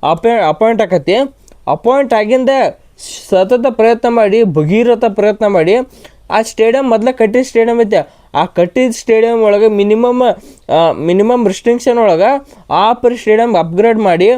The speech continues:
ಗೌರ್ಮೆಂಟ್ದವ್ರು ಏನೇನು ರೂಲ್ಸ್ ಹಾಕಿದ್ರು ಆ ರೂಲ್ಸಿಗೆಲ್ಲ ತಕ್ಕಂಗೆ ಸ್ಟೇಡಿಯಂನ ಮತ್ತೆ ರೀಬಿಲ್ಡ್ ಮಾಡಿ, ಸ್ಟೇಡಿಯಂನ ಮತ್ತೆ ಒಳ್ಳೆ ಇಂಟರ್‌ನ್ಯಾಷನಲ್ ಮ್ಯಾಚ್, ಐ ಪಿ ಎಲ್ ಮ್ಯಾಚ್, ಲೀಗ್ ಮ್ಯಾಚ್ ಎಲ್ಲದಕ್ಕೂ ರೆಡಿ ಆಗುವಂಗೆ ಮಾಡ್ಯಾರಂದ್ರೆ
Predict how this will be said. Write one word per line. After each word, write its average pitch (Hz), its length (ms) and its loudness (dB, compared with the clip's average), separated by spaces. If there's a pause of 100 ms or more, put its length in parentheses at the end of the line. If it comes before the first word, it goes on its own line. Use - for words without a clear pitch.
(360)
ಗೌರ್ಮೆಂಟ್ದವ್ರು 220 600 2
ಏನೇನು 214 320 0
ರೂಲ್ಸ್ 233 240 0
ಹಾಕಿದ್ರು 214 300 2
ಆ 196 280 2
ರೂಲ್ಸಿಗೆಲ್ಲ 226 560 0
ತಕ್ಕಂಗೆ 202 380 -2
ಸ್ಟೇಡಿಯಂನ 226 460 0 (460)
ಮತ್ತೆ 240 260 0
ರೀಬಿಲ್ಡ್ 240 480 2
ಮಾಡಿ, 208 560 2 (420)
ಸ್ಟೇಡಿಯಂನ 233 640 2
ಮತ್ತೆ 240 380 0
ಒಳ್ಳೆ 262 180 4
ಇಂಟರ್‌ನ್ಯಾಷನಲ್ 226 640 0
ಮ್ಯಾಚ್, 202 720 0
ಐ 196 160 2
ಪಿ 262 120 -2
ಎಲ್ 254 120 0
ಮ್ಯಾಚ್, 202 300 0 (120)
ಲೀಗ್ 214 340 0
ಮ್ಯಾಚ್ 220 440 0 (320)
ಎಲ್ಲದಕ್ಕೂ 262 680 2 (320)
ರೆಡಿ 190 260 0
ಆಗುವಂಗೆ 247 480 0
ಮಾಡ್ಯಾರಂದ್ರೆ 214 920 0